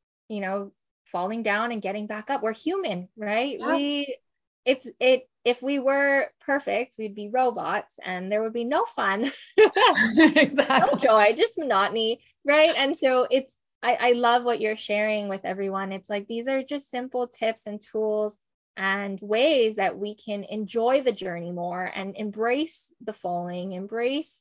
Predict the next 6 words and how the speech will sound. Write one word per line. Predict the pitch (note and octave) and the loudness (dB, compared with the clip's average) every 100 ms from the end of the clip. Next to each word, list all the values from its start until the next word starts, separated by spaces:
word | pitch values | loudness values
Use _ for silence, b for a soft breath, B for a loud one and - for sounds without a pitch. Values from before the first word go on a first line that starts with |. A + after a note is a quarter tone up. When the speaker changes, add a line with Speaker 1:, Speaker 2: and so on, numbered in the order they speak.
| - | -10
Speaker 1:
the | A3 | -8
challenges, | - F3+ F3+ F3+ E3+ E3+ F#3+ _ _ _ _ - | -8 -10 -10 -8 -8 -8 -10 _ _ _ _ -8
and | G3+ F#3+ F#3+ F#3+ - | -4 -4 -6 -8 -12
really | G3 G#3 G#3+ A3 | -6 0 0 0
begin | G3 F#3 E3+ F3+ | -6 -8 -10 -10
to | - F3 | -10 -14